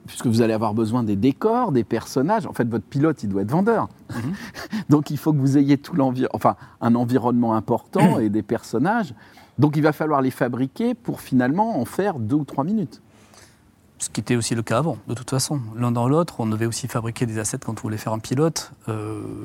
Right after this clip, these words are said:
Speaker 2: faire de l'animation, et cetera. Alors, je, je vais répondre à cette question. Déjà, je trouve qu'il y a eu un bon début de réponse sur ces assets, puisqu'aujourd'hui, on a plein de nouvelles formules qui s'offrent à nous pour pouvoir, euh,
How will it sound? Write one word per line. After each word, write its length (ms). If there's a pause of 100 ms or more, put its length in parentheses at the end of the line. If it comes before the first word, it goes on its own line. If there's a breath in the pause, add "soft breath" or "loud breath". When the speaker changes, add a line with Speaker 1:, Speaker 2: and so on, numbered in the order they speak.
(240)
Speaker 2:
faire 160
de 60
l'animation, 400
et 20
cetera. 200 (340 loud breath)
Alors, 240
je, 180
je 160
vais 80
répondre 240
à 60
cette 160
question. 480
Déjà, 260
je 80
trouve 180
qu'il 220
y 80
a 60
eu 180
un 260
bon 360
début 180
de 60
réponse 320
sur 80
ces 160
assets, 180
puisqu'aujourd'hui, 500
on 80
a 100
plein 320
de 40
nouvelles 240
formules 360
qui 100
s'offrent 260
à 80
nous 140
pour 280
pouvoir, 400
euh, 140